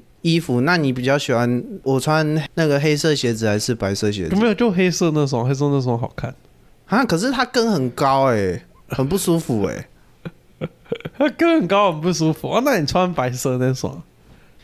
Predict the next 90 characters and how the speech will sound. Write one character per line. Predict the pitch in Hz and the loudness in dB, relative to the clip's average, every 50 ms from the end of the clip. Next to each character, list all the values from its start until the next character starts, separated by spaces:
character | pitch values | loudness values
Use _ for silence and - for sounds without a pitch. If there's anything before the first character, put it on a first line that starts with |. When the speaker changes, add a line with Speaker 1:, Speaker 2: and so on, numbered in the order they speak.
| - _ - - | -20 _ -6 -2
Speaker 1:
哎， | - 254 | 0 0
你 | 208 | 2
不 | 185 294 320 | 2 0 0
觉 | 311 285 247 | 2 2 4
得 | 226 214 | 4 4
就 | 208 233 233 | 4 2 2
是 | 233 240 254 240 220 214 - - _ _ - | 2 2 4 4 2 2 -2 -6 _ _ -14
穿 | - - 233 226 226 | -6 -2 0 0 2
得 | 214 190 | 2 2
漂 | - 220 208 202 | 2 2 4 4
亮 | 208 202 190 185 | 4 2 2 0
就 | 180 185 175 | 0 2 2
是 | 175 180 175 180 | 4 4 4 4
要 | 185 175 175 | 4 4 2
牺 | 175 - 160 151 | 0 -2 -2 0
牲 | - 156 139 | 0 2 2
一 | 135 | 2
些 | 131 135 131 | 2 2 2
东 | 127 123 107 110 | 2 0 0 0
西 | 110 - - 104 101 | -2 -2 -2 -2 -2
吗？ | 101 95 82 - - - - - - _ - - - - - - | -2 -2 -4 -8 -12 -18 -20 -20 -20 _ -20 -20 -20 -20 -6 -6
Speaker 2:
<laughs> | - - - - - - - - | -4 -4 -4 -8 -10 -10 -6 -6
穿 | - - 254 254 240 214 | -2 -2 0 -2 -2 -2
得， | 214 220 220 220 226 | -4 -4 -4 -4 -6
穿 | - - - 240 214 | -6 -2 0 2 2
得 | 190 | 2
漂 | - - 214 202 | 2 0 2 2
亮 | 190 185 180 | 4 4 4
是 | 170 170 | 4 4
要 | 165 | 4
牺 | 165 | 4
牲 | |
Speaker 1:
就 | 165 277 | 4 4
是 | - - | 4 2
爱 | 294 285 269 - | 2 2 2 2
美 | 196 165 156 - - - | 0 0 -2 -4 -8 -8
是 | - - 202 | -2 0 2
要 | 196 185 180 | 2 4 2
那， | 180 185 180 160 - - | 2 0 0 -2 -4 -6
是 | - - | -4 0
要 | 190 180 | 2 2
有 | 139 113 | 2 2
代 | - 156 156 156 | 0 0 0 0
价 | 143 185 190 | 0 2 2
的。 | 175 | 2
Speaker 2:
不 | |
怕 | 165 151 | 2 2
流 | 151 143 | 0 0
鼻 | 135 123 127 135 135 | -2 0 0 0 0
水 | 127 - 120 104 123 | 0 0 0 -2 -2
之 | 113 117 113 117 | -2 -2 0 0
类 | 120 117 110 - | 2 2 0 0
的 | - 135 | -2 -4
吗？ | 143 139 135 - | -6 -6 -4 -2
Speaker 1:
爱 | - - | 0 0
美 | 175 143 135 | 0 0 0
是 | - 185 | 2 2
要 | 185 | 2
有 | 165 123 113 | 2 2 2
代 | - 160 135 123 | 0 0 -2 0
价 | - 143 120 110 104 | 0 0 0 2 2
的， | 101 | 0
你 | 107 | 0
不 | 110 113 135 | 0 0 0
觉 | 127 - 110 | 0 0 0
得 | 101 95 92 | 0 0 -2
吗？ | - 143 | -2 0
Speaker 2:
你 | 139 143 | 0 2
说 | 151 170 | 2 2
Speaker 1:
就 | |
是， | 180 196 294 277 - - | 2 2 0 -2 -2 -2
Speaker 2:
立-， | 160 156 147 | 0 0 0
立-， | 139 - | 0 0
Speaker 1:
哎， | 214 | 0
你 | 196 | 0
不 | 185 254 | 2 2
觉 | 302 349 | 2 2
得 | - | 2
女 | 196 160 147 | 2 2 2
生 | 180 185 | 2 2
很 | 151 135 | 2 2
辛 | 123 - 139 127 127 | 2 2 0 0 0
苦 | - 131 107 | 0 0 -2
吗？ | 101 104 98 113 | 0 -2 -2 -2
就 | 117 185 208 | 0 0 2
是 | 233 233 | 2 2
像 | - - 240 | 2 0 0
好 | 208 190 | 0 0
比 | 170 185 | -2 -2
说 | 170 - 160 151 151 | 0 0 0 0 0